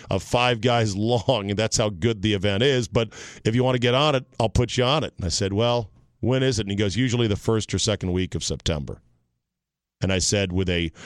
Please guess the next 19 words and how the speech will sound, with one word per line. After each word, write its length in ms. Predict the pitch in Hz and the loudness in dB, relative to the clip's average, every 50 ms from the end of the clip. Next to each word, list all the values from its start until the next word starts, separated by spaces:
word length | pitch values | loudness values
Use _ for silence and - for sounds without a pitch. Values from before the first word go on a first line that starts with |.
| - - - - | -20 -20 -18 -12
forlorn 600 | - - 117 113 107 101 104 107 110 107 104 92 | -6 -2 0 0 2 2 2 2 0 0 0 0
voice, 440 | 87 92 95 92 90 - - - - - _ _ _ _ _ _ - | 0 0 0 0 0 -2 -4 -6 -8 -14 _ _ _ _ _ _ -6
"I'm 140 | 80 87 90 | -4 -4 -4
sorry. 440 | - - - 73 67 69 69 69 - - _ _ _ _ _ _ _ _ _ - | -2 -2 -4 -4 -4 -4 -6 -6 -8 -12 _ _ _ _ _ _ _ _ _ -4
I, 100 | 85 - - _ - | -4 -4 -6 _ -8
I 80 | 80 82 | -8 -6
can't. 400 | - - - - 65 57 - - _ _ _ _ _ _ | -6 -6 -8 -6 -6 -8 -10 -12 _ _ _ _ _ _
It's, 180 | - - - - - | -6 -6 -6 -6 -6
it's 180 | - 80 - - | -8 -6 -4 -4
N 120 | 82 78 71 | -4 -4 -4
F 160 | 69 - - | -6 -6 -6
L 140 | 64 58 55 | -8 -6 -6
season." 420 | - - 62 53 - - - - _ _ _ _ _ _ _ _ _ _ _ _ _ _ _ _ _ - - - - - - | -8 -8 -8 -10 -10 -12 -14 -16 _ _ _ _ _ _ _ _ _ _ _ _ _ _ _ _ _ -16 -14 -14 -12 -6 -2
Someday 440 | - - 165 180 185 160 139 131 | 0 2 2 4 4 4 4 4
I 80 | 123 123 | 4 4
would 140 | 117 117 107 | 2 2 2
love 320 | 113 117 123 135 127 - - | 2 4 4 2 2 0 -2
to 80 | 117 101 | -2 0
be 340 | 95 95 90 87 87 85 | 0 0 0 0 -2 -4